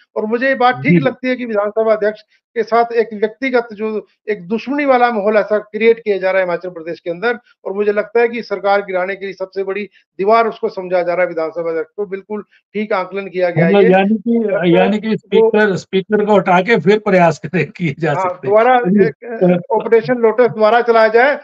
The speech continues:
Speaker 1: उससे पहले operation विधानसभा अध्यक्ष
Speaker 2: उसकी
Speaker 1: चलाया
Speaker 2: भूमिका
Speaker 1: जाए।
Speaker 2: तैयार की जा
Speaker 1: लेकिन
Speaker 2: रही
Speaker 1: ये,
Speaker 2: है।
Speaker 1: ये मंशा पूरी होने वाली नहीं है। डॉक्टर साहब, विधानसभा अध्यक्ष
Speaker 2: जी।
Speaker 1: बहुमत के साथ बने और पूर्ण बहुमत, अ, अ,
Speaker 2: जी,
Speaker 1: कांग्रेस
Speaker 2: जी, जी,
Speaker 1: पार्टी
Speaker 2: जी,
Speaker 1: को
Speaker 2: जी,
Speaker 1: यहाँ पर हो। मुझे
Speaker 2: जी।
Speaker 1: लगता है नहीं कि ऐसी,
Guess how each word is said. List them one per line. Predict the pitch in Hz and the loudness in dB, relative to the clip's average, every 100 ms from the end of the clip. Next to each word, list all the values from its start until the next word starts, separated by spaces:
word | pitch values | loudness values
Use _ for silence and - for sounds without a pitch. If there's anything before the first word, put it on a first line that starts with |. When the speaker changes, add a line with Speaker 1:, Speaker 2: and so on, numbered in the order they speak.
| _ | _
Speaker 1:
उससे | 233 208 254 | -12 0 2
पहले | 247 233 | 4 4
operation | 240 226 220 220 226 | 4 4 0 0 -2
विधानसभा | 208 190 190 214 214 | 0 -2 0 2 2
अध्यक्ष | 165 | 2
Speaker 2:
उसकी | 180 208 | 4 4
Speaker 1:
चलाया | 190 196 | 4 4
Speaker 2:
भूमिका | 214 | 2
Speaker 1:
जाए। | 208 | 2
Speaker 2:
तैयार | 196 175 | 4 2
की | 175 156 | 2 0
जा | 143 | 0
Speaker 1:
लेकिन | - 240 | 2 2
Speaker 2:
रही | 233 | 2
Speaker 1:
ये, | 254 | -2
Speaker 2:
है। | 254 220 | -8 0
Speaker 1:
ये | 233 | 0
मंशा | 226 220 247 | 0 -2 -2
पूरी | 240 220 226 | -2 -4 -4
होने | 220 208 220 | -2 0 0
वाली | 220 220 | 0 0
नहीं | 202 208 | -2 -2
है। | 220 170 _ _ 170 | -4 -6 _ _ -8
डॉक्टर | 175 | -4
साहब, | 233 240 208 - _ 170 | 2 2 2 -8 _ -10
विधानसभा | 180 190 196 214 208 | -6 -4 -2 0 0
अध्यक्ष | 185 196 131 | 0 -2 2
Speaker 2:
जी। | |
Speaker 1:
बहुमत | 160 147 202 208 | 2 0 -4 -6
के | 202 | -6
साथ | 196 | -6
बने | 185 170 185 | -8 -8 -4
और | 226 | -6
पूर्ण | 226 202 202 | -4 -6 -4
बहुमत, | 175 175 208 214 _ _ _ | -6 -4 -4 -8 _ _ _
अ, | 185 | -6
अ, | 185 190 202 202 190 | -4 -4 -6 -10 -14
Speaker 2:
जी, | |
Speaker 1:
कांग्रेस | - - 180 175 | -4 2 2 2
Speaker 2:
जी, | 151 | -2
जी, | |
Speaker 1:
पार्टी | 185 175 185 | -2 -2 -6
Speaker 2:
जी, | |
Speaker 1:
को | 185 | -6
Speaker 2:
जी, | 165 | -4
Speaker 1:
यहाँ | 175 | -4
पर | 190 220 | -4 -4
हो। | |
मुझे | 214 175 | -2 0
Speaker 2:
जी। | 160 | 0
Speaker 1:
लगता | 185 226 | -2 -4
है | 226 | -4
नहीं | 233 | -4
कि | 240 | -2
ऐसी, | 220 208 240 | -2 -2 -10